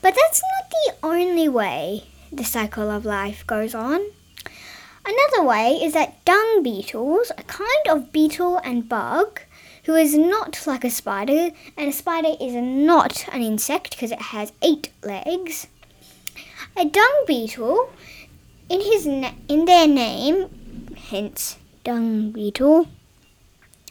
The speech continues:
their name obviously means, well, the beetles, right? But here's the important job they play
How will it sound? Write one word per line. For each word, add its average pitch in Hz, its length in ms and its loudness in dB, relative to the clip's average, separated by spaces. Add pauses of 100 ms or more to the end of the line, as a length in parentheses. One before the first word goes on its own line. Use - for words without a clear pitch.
(1000)
their 494 540 2
name 254 600 -2 (1120)
obviously 311 600 0
means, 214 360 -6
well, 208 160 -6
the - 140 -8
beetles, 294 540 -2
right? 370 320 -4 (400)
But 320 340 0
here's 523 540 4
the 392 240 -2
important 427 840 -4
job 269 340 -4
they 247 120 -4
play 233 600 -4